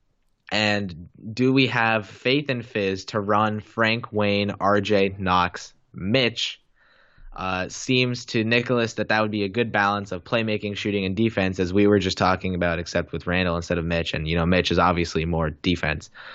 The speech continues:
Um, the, he thinks the team might be too bought in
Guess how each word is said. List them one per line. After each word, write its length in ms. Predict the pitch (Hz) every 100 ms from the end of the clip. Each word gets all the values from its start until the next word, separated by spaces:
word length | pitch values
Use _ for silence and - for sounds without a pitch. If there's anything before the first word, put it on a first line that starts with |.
| - - -
Um, 480 | 101 101 98 95 80 _
the, 220 | 101 98
he 160 | 98 117
thinks 240 | 127 123
the 80 | 117
team 280 | - 131 123
might 200 | 110 101
be 100 | 98
too 320 | - 147 151
bought 400 | - 113 107 104
in 340 | 107 101 101